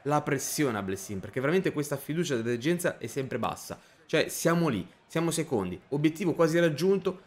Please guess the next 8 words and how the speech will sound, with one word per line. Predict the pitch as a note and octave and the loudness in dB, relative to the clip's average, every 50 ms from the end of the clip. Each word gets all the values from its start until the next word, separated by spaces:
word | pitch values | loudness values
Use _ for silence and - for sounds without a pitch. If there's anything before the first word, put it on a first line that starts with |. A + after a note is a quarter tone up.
| - - _ _ - | -20 -20 _ _ -4
ma | C3+ C#3 C#3 C#3 - | 0 0 2 2 0
ancora | - C#3 D3+ D3 - - B2+ A#2+ A#2 A2 G2+ - | 0 -2 -2 -2 -2 0 2 2 4 2 2 2
allenatore | A#2 A#2 A#2+ B2 A#2+ A2+ A2+ A#2+ A2+ A2 G#2 G2+ F#2+ | 0 0 2 2 0 0 0 0 2 2 2 2 0
così, | - B2 A2+ G2+ G2+ F#2+ | -2 -4 -4 -4 -4 -6
sotto | - - C3 B2+ - C3+ | -6 -6 -6 -4 -2 -2
pressione. | G2+ A#2 A2 - - B2+ G2+ F#2 | -2 -2 -2 0 0 0 0 0
Probabilmente | F#2 B2 C3+ C#3 C#3 C#3 C#3 C3+ B2+ - B2 | 0 2 2 4 4 4 2 0 2 2 0
davvero | A2 G#2+ G#2+ A#2+ A#2 A2+ G#2 - | 0 2 2 4 4 4 2 0